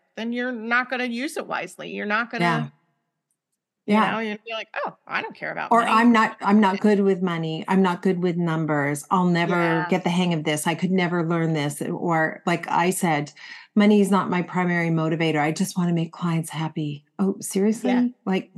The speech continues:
Speaker 2: wake up. <laughs>
Speaker 1: And that's
Speaker 2: Why can't
Speaker 1: okay.
Speaker 2: you make them happy and
Speaker 1: Both.
Speaker 2: earn wealth
Speaker 1: It's
Speaker 2: for yourself? Right. Exactly.
Speaker 1: Yeah.
Speaker 2: Exactly. Oh,
Speaker 1: You
Speaker 2: Audrey,
Speaker 1: get to do
Speaker 2: it's
Speaker 1: both. <laughs>
Speaker 2: Yeah.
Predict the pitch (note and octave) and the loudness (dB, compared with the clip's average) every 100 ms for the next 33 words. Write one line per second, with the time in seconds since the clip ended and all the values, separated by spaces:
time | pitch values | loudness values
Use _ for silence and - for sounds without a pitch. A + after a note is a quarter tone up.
0 | - - F3+ A3+ A#3+ E3+ - _ _ _ | -12 -6 2 2 2 -2 -6 _ _ _
1 | _ G#3 - C#4+ B3 - D4 - - A#3+ | _ -2 4 4 2 -4 -8 -6 2 4
2 | C4+ E4+ C#4+ D#4+ D4 C#4+ C4+ C4+ B3+ A3+ | 4 2 4 4 4 4 4 4 4 4
3 | A#3 G3 A3+ A#3 A3 A#3+ G3+ G#3+ _ _ | 2 2 2 4 2 0 -2 -6 _ _
4 | G#3+ G#3 G#3 F#3 F#3 F3+ F3+ E3+ E3 F3 | 0 2 4 4 2 0 -4 -2 -2 -2
5 | - - - E3+ - G3 F#3 F#3 A3 G#3+ | -2 0 0 0 2 2 2 2 2 0
6 | F#3+ F#3+ G3+ - - - A#3+ A#3+ A3+ G#3 | 0 0 -2 -2 -2 2 4 6 6 4
7 | G3 - - - - D4+ D#4+ D4 B3+ C#4+ | 2 -4 -18 -4 2 2 4 2 0 -4
8 | A#3+ A3 G#3 G3 - G#4 A#3 C#4 E4 D#4 | -4 -2 -2 -4 -8 -6 0 2 4 4
9 | A#3 F#3+ | 4 2